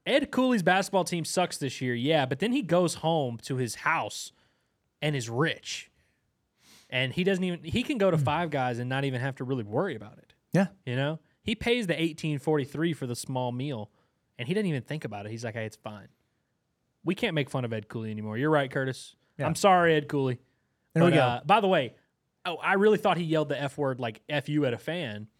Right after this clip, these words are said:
Speaker 2: No, so much better than that.
Speaker 1: I thought, you know,
Speaker 2: Yeah.
Speaker 1: I was kinda thinking, I was like, "Man, you remember Providence? They got after him." You know, that, that crowd was
Speaker 2: Right.
Speaker 1: crazy when they went there. I was like,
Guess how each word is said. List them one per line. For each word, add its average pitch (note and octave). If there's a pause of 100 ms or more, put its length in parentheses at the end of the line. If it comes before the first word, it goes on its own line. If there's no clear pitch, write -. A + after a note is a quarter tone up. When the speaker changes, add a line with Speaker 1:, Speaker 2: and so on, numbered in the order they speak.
(400)
Speaker 2:
No, D#3
so G3
much E3
better B2
than G#2+
that. G2+
Speaker 1:
I G#3
thought, G#3+
you F#3+
know, F#3
Speaker 2:
Yeah. -
Speaker 1:
I -
was F#3
kinda A3
thinking, A3
I -
was D#3
like, C#3
"Man, E3+
you D#3+
remember G#3
Providence? D#3
They D3+
got F#3+
after D3
him." A#2+
You C3+
know, C3+
that, D#3
that F#3
crowd G#3
was B2
Speaker 2:
Right. D3
Speaker 1:
crazy G3
when C3
they B2
went B2+
there. C3
I C3
was C3
like, B2+